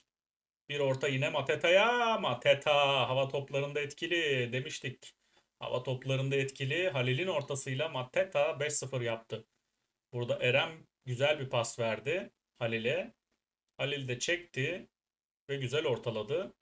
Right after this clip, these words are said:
Mateta iki kişinin arasından kafayı vuran isim oldu. Hava toplarında etkili dediğimiz gibi. Şimdi altıncı gol için geliyoruz. Doksan artı iki oynanacak. Doksan artı birdeyiz biz. Hoyenal uzun oynadı.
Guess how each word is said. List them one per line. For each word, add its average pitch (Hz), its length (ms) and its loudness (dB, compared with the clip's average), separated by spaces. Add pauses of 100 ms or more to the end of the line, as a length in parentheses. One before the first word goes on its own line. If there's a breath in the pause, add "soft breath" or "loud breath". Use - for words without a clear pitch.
(420)
Mateta 127 360 -6
iki 127 180 -8
kişinin 135 280 -4
arasından 123 560 -2
kafayı 127 300 -4
vuran 123 240 -4
isim 110 240 -10
oldu. 107 440 -8 (960)
Hava 120 200 -4
toplarında 110 460 -4
etkili 113 340 -8
dediğimiz 101 380 -10
gibi. 104 240 -12
Şimdi 190 200 -6
altıncı 160 420 -4
gol 160 140 -4
için 135 280 -6
geliyoruz. 131 420 -2
Doksan 143 360 -4
artı 156 280 -4
iki 143 180 -6
oynanacak. 135 640 -2 (540)
Doksan 143 320 -8
artı 127 280 -4
birdeyiz 139 460 -2
biz. - 460 -6
Hoyenal 160 560 0 (720)
uzun 123 240 -4
oynadı. 170 580 -4